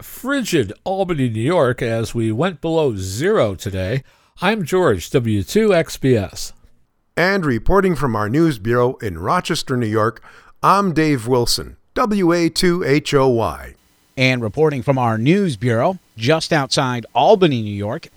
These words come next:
Speaker 3: in the Geek Cave studio, I'm Rich Lawrence, K B two M O B.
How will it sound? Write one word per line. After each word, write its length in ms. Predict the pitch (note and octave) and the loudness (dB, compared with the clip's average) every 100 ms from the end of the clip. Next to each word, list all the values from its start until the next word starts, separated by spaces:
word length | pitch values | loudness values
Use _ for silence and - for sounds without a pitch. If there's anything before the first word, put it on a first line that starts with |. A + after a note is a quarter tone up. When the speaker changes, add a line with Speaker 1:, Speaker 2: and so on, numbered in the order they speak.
| _ _ | _ _
Speaker 3:
in 140 | G#3+ | -2
the 80 | F3+ | -2
Geek 240 | A#2 B2+ | -2 -6
Cave 280 | - B2 G2 | -4 -6 -4
studio, 520 | - C3+ B2 C#3 G#3 A#3 _ _ - | -4 -2 -2 -2 -2 -6 _ _ -6
I'm 240 | F3 A3+ | -4 -2
Rich 220 | E3+ E3+ | -2 -2
Lawrence, 420 | D3+ A#2 D#2+ - - _ | -2 -2 -4 -12 -14 _
K 180 | - A2+ | -6 -4
B 200 | A2+ A#2+ | -4 -6
two 320 | - F#3+ B3 - - | -2 -2 -2 -10 -6
M 160 | C#3+ | -4
O 160 | B2 C3 | -2 0
B. 280 | B2 E2 | 0 -4